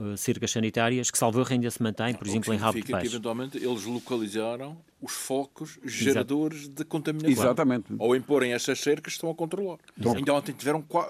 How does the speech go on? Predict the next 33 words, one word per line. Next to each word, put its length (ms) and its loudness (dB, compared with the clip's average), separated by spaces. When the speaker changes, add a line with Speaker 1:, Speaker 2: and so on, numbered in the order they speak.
Speaker 2:
on-, 180 0
ontem, 340 -4
ontem, 200 -8
quatro 240 0
casos. 480 -6
Quatro 400 0
casos. 400 -10
Speaker 1:
Pois, 200 0
eles 140 0
Speaker 3:
Sim, 100 4
Speaker 1:
têm 140 6
Speaker 3:
sim. 40 4
Speaker 1:
dado 260 4
muito 600 -2
Speaker 3:
Portanto, 200 4
Speaker 1:
números 120 6
Speaker 3:
eu, 80 8
Speaker 1:
relativamente 240 6
Speaker 3:
eu, 60 8
eu 40 6
digo 140 2
que 60 4
Speaker 1:
baixos. 120 2
Speaker 3:
vale 140 6
a 60 6
pena, 260 4
e 160 6
até 160 2
para, 220 2
quando 200 6
nós 160 4
comparamos 720 0
os, 160 6